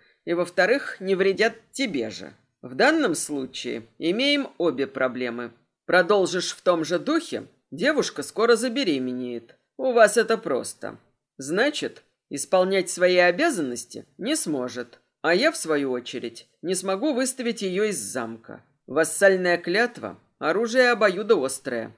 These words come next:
как и всякое иное оружие. Идём дальше. Посмотри на себя. Давай, скажи, что ты видишь?" "Ничего.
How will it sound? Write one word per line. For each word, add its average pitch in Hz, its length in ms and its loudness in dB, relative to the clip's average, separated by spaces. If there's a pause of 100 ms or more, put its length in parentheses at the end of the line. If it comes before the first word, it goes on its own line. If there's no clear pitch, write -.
как 151 220 -4
и 208 40 -4
всякое 226 460 -2
иное 135 400 0
оружие. 120 540 -6 (320)
Идём 247 400 0
дальше. 120 540 -4 (440)
Посмотри 247 640 0
на 139 160 -2
себя. 104 400 -10 (340)
Давай, 208 380 4
скажи, 196 420 4
что 320 240 -4
ты 185 140 2
видишь?" 127 560 -8 (360)
"Ничего. 175 840 -2